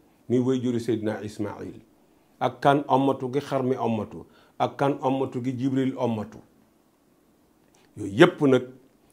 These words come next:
daje ci barab bu tedd boobu muy Muna, muy Muna di Makkatal Mukarram. Xew-xew boobu am, mais la ca neex yàlla, dégg nga, ba borom bi bég ca, ba jël ko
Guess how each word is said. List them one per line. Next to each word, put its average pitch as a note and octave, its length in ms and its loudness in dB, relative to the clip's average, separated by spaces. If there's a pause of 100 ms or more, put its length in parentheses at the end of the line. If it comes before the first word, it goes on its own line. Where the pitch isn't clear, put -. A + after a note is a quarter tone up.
(120)
daje B2 400 0
ci D3+ 100 0
barab C3 340 0
bu B2+ 100 -2
tedd A#2+ 280 -4
boobu A#2+ 280 -2
muy A#2 200 0
Muna, A#2 360 2 (760)
muy G#2 120 -10
Muna A#2 320 2 (420)
di G2+ 60 -10
Makkatal A#2 460 -4
Mukarram. G#2 480 -6 (480)
Xew-xew D3 320 6
boobu C#3 280 4
am, B2 240 0 (440)
mais C3+ 180 2
la E3 160 -2
ca F3 180 -2
neex D3+ 380 4
yàlla, G#2+ 400 2 (920)
dégg D3 300 2
nga, C3+ 320 2
ba C#3 340 2
borom D3 400 2
bi B2+ 140 0
bég A#2+ 360 4
ca, A#2+ 80 -4 (800)
ba C3 160 2
jël D#3 220 4
ko C#3+ 320 0